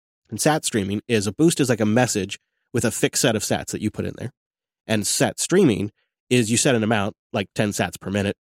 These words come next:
I do two hundred sats per minute. And then it just sends those in the background as you listen. Um, so he says to mitigate this, though, they could just minimize the split. So every split generates an extra sat fee. So that's good to know.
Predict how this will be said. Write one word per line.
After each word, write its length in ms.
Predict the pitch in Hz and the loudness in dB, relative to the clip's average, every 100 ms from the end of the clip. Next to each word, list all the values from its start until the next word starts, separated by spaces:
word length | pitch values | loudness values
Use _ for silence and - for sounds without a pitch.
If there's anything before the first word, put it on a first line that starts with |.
| _ - | _ -2
I 100 | 123 | -2
do 120 | 117 | -2
two 160 | - 120 | -2 -2
hundred 220 | 104 98 | -2 -6
sats 240 | 101 85 | -6 -8
per 100 | - | -10
minute. 220 | 98 95 - _ - | -8 -8 -12 _ -2
And 180 | 123 113 | 0 2
then 360 | 117 107 101 - | 2 2 -2 -4
it 80 | 131 | -2
just 220 | 117 - _ _ | 0 -2 _ _
sends 280 | - 120 107 | -2 0 0
those 140 | 104 98 | -2 -4
in 80 | |
the 60 | 95 | -6
background 420 | 95 95 87 82 - | -6 -8 -10 -12 -10
as 160 | 98 | -10
you 60 | 101 | -8
listen. 240 | 135 - - _ _ _ _ _ _ _ _ _ | -10 -10 -18 _ _ _ _ _ _ _ _ _
Um, 300 | 107 76 - _ _ | -4 -4 -8 _ _
so 140 | - 151 | 0 2
he 60 | |
says 180 | 165 139 | 4 2
to 80 | - | 2
mitigate 400 | 139 247 165 107 - | 2 2 0 -2 -4
this, 240 | 107 95 | -4 -4
though, 320 | - 95 113 160 | -4 -2 -4 -4
they 100 | 127 | -2
could 260 | 127 - 208 | 0 2 2
just 320 | 147 123 - _ | 2 0 0 _
minimize 460 | 123 131 127 113 101 | 0 2 4 2 -2
the 80 | 92 | -6
split. 340 | - 214 - _ - | -2 -2 -2 _ -8
So 120 | - | -2
every 240 | 135 165 147 | 0 0 0
split 300 | - 190 - | 0 0 2
generates 420 | 127 120 107 - | 2 2 0 0
an 80 | 113 | -2
extra 280 | 113 - | -2 -6
sat 240 | 104 143 - | -6 -6 -8
fee. 180 | 92 - | -14 -8
So 160 | - 110 | -2 0
that's 200 | 135 - | 0 -2
good 160 | 113 | -4
to 80 | - | -2
know. 160 | 110 | -2